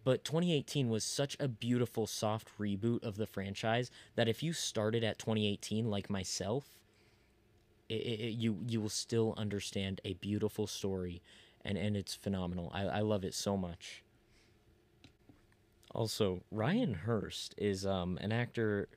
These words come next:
popularly known for Sons of Anarchy. Um, he, he voices Thor, um, which is a very interesting, uh, choice. Um, I believe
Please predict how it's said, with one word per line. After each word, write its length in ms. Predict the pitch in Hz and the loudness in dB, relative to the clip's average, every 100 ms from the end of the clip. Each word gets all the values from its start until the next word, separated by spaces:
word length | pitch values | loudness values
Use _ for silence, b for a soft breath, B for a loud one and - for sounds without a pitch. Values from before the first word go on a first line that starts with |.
| - _ | -20 _
popularly 720 | - - - 226 160 135 131 | -18 -14 -2 2 4 2 0
known 560 | 113 107 104 110 113 110 | 0 0 2 2 2 -2
for 140 | - 104 | -2 -4
Sons 360 | - 104 104 | -2 -2 -2
of 120 | 98 | 0
Anarchy. 640 | 95 98 101 98 - 104 107 B B B B - | -2 0 -2 -4 -2 -4 -4 B B B B -2
Um, 480 | 104 98 95 95 92 - b b | 0 2 0 -2 -6 -14 b b
he, 260 | - - 180 - | -12 -4 -4 -2
he 160 | 127 | -4
voices 680 | 214 117 120 127 - 87 - - | -2 2 4 4 2 -2 -4 0
Thor, 460 | 92 87 90 90 - | 0 2 0 -4 -6
um, 300 | 92 90 87 | -4 -2 -2
which 180 | 98 98 | -4 -2
is 140 | 95 | -2
a 80 | 92 | -2
very 340 | 87 135 113 85 | 0 2 2 0
interesting, 720 | 98 87 90 - 85 85 - 92 | -2 -4 -4 -4 -4 -4 -8 -6
uh, 160 | 87 82 | -6 -6
choice. 400 | - 92 87 - B B B B | -4 -2 -2 -8 B B B B
Um, 320 | 107 104 98 - | 0 2 0 -4
I 80 | 104 | -8
believe 760 | 92 110 110 120 139 147 139 | -2 -2 0 2 2 0 -4